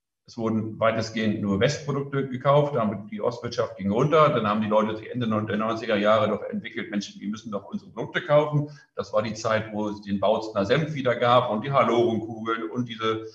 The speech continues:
diese Schokodinger da, wie hießen die? Weiß ich nicht mehr. Auf jeden Fall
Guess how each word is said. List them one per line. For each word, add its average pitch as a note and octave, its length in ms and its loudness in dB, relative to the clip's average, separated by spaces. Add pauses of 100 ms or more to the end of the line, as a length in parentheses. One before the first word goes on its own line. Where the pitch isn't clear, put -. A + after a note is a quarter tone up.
(300)
diese G#2 140 -8
Schokodinger B2 600 -2
da, B2 240 0
wie G#2+ 60 -8
hießen A#2+ 240 -10
die? - 220 -18 (460)
Weiß G#2 180 -10
ich A2+ 60 -10
nicht G#2+ 120 -4
mehr. A2 240 -2 (220)
Auf A#2 120 -6
jeden A#2+ 140 0
Fall A#2+ 300 6